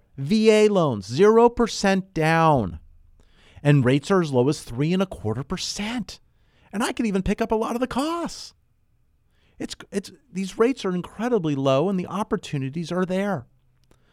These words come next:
Veterans, if you have a V A loan or you have V A eligibility, I want to talk to you about lowering your existing V A and lowering the rate to the low threes rather than paying something in the higher threes or even higher.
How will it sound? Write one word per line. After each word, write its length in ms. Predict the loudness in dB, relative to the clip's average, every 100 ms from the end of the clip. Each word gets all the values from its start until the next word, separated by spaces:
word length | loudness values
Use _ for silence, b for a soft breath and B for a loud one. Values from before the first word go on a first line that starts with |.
| b b b b
Veterans, 480 | 2 4 4 0 -2
if 100 | -2
you 180 | -2
have 300 | -2 -2 0
a 80 | 0
V 240 | 0 0 0
A 100 | 2
loan 280 | 0 0
or 120 | 0 0
you 140 | 2
have 180 | 0 0
V 200 | -2 0
A 160 | 2
eligibility, 800 | 2 0 0 -2 0 2 2 2 -4 B B B
I 80 | 2
want 240 | 2 0
to 40 |
talk 200 | 0 -2
to 80 | 0
you 40 | 2
about 200 | 4 4
lowering 600 | 2 6 6 6 2 2
your 160 | 2
existing 480 | 0 0 -2 0 -2
V 280 | 0 2 4
A 300 | 4 2 -2 _ _ _ _ _ _ b b
and 180 | 2 4
lowering 460 | 6 6 6 2
the 80 | 2
rate 240 | 4 4 2
to 100 | -2
the 80 |
low 220 | 2 4 2
threes 580 | 0 -4 0 0 -4 -10 B
rather 340 | 4 6 6 2
than 80 | 0
paying 240 | 0 -2
something 300 | -2 -2 0
in 60 | 2
the 120 | 0
higher 380 | 2 0 0 0
threes 340 | 0 -2 0
or 120 | 0
even 180 | 2 4
higher. 540 | 4 4 2 0 -2